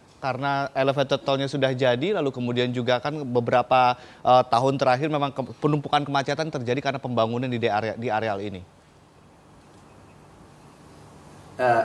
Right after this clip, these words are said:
Speaker 2: insya Allah, Mas Ade. Jadi memang, eh, pembangunan yang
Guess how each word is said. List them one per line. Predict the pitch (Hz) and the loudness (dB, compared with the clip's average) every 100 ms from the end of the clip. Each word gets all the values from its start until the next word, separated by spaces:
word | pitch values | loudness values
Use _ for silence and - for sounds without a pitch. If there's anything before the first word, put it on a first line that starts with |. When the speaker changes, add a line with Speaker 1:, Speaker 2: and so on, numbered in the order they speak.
| 135 | 0
Speaker 2:
insya | 147 165 | 2 4
Allah, | 160 | 4
Mas | 117 104 | 2 0
Ade. | - 90 - - | -2 -4 -8 -6
Jadi | 101 127 | -4 -2
memang, | 123 107 127 143 139 117 | 0 0 0 0 -4 -6
eh, | 98 98 98 95 92 90 87 90 | -4 -2 2 2 2 0 -2 -4
pembangunan | 110 110 104 107 123 | -4 -2 0 0 0
yang | 113 104 104 95 | 0 -2 -2 -6